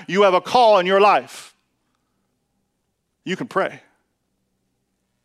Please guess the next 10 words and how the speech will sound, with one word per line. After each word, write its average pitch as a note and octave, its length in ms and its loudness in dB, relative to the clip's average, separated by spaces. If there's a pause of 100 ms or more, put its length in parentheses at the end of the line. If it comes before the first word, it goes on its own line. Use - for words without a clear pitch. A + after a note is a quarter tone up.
(3000)
And D3 100 -6
we G3+ 100 -2
need A3 120 -4
to E3+ 60 -4
be D3 100 -8
praying E3+ 260 -4
the C#3+ 80 -6
same D3+ 260 -6
thing. B2 300 -10 (3500)
Lord, E3+ 360 -2